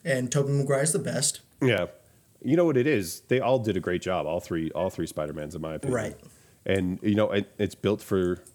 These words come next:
Speaker 2: what we get to now, why everyone is so excited if there is a multiverse and we have the three different Spider-Man movies come together, <laughs>
Speaker 1: Mm-hmm.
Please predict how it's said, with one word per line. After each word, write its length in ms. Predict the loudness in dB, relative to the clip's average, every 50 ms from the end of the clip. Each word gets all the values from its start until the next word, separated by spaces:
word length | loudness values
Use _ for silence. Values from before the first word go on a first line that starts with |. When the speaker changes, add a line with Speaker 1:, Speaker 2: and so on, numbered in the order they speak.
| _ _ _ _ _ _ _ _ _ _ _ _
Speaker 2:
what 300 | -12 -2 0 0 0 2
we 160 | 2 0 0
get 200 | 2 2 0 0
to 140 | 2 0 0
now, 200 | 0 2 0 -2
why 260 | 0 0 0 0 0 0
everyone 440 | -2 -2 -2 -2 0 0 0 0 -2
is 80 | -4 -4
so 160 | -2 -2 -2
excited 320 | -2 -2 -4 -4 -2 -2
if 140 | -2 -4 -4
there 120 | -4 -4
is 120 | -4 -2 -2
a 40 | 0
multiverse 520 | 0 0 0 0 0 0 0 0 0 -2
and 60 | -2
we 100 | -2 -2
have 300 | -2 -2 -2 -2 -4 -2
the 80 | -4 -6
three 380 | -6 -2 -2 0 0 0 0 -4 -8 -18 -20 -20 -20 -20 -20 _ _ _
different 240 | 0 0 0 0 -2
Spider-Man 380 | 0 0 0 0 0 0 0 0
movies 260 | 0 0 0 -2 0
come 180 | 0 -2 -2
together, 480 | -2 -4 -4 -4 -2 0 0 0 0 -2 -6 _ -20 _
<laughs> 200 | _ _ _ -14
Speaker 1:
Mm-hmm. 440 | -6 -4 -2 -2 -2 -2 -2 -4